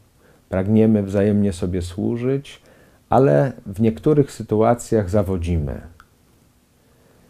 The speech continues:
I potrzebujemy sobie wzajemnie przebaczyć, potrzebujemy, e, wzajemnie siebie ocalać, potrzebujemy wstawiać się wzajemnie do Pana Boga za siebie,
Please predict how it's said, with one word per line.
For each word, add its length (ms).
I 80
potrzebujemy 800
sobie 320
wzajemnie 540
przebaczyć, 800
potrzebujemy, 1040
e, 360
wzajemnie 680
siebie 360
ocalać, 880
potrzebujemy 800
wstawiać 520
się 160
wzajemnie 760
do 120
Pana 300
Boga 380
za 140
siebie, 380